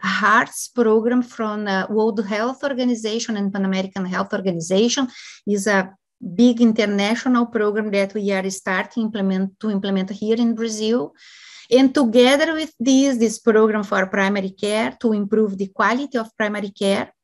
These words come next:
we are starting a, a study in primary care to evaluate if patients with low and middle risk of stroke, patients with blood pressure a hundred twenty-one, a hundred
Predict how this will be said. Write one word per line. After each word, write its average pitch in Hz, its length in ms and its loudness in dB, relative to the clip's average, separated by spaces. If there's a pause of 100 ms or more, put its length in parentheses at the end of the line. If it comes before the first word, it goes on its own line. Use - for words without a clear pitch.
(680)
we 254 200 8
are 254 200 6
starting 240 680 2
a, 220 480 -2
a 202 200 -6
study 247 460 -2 (260)
in 226 120 0
primary 214 440 -2
care 220 420 -2 (360)
to 247 100 2
evaluate 240 760 2 (160)
if 240 360 -4 (100)
patients 247 460 2
with 208 280 -6 (120)
low 240 680 6
and 233 240 4
middle 226 320 4
risk 226 480 -4
of 294 140 -6
stroke, 254 680 2 (380)
patients 214 380 2
with 208 180 0
blood 202 240 2
pressure 190 560 2
a 175 80 -4
hundred 226 460 2
twenty-one, 214 680 0
a 196 80 -4
hundred 190 360 -4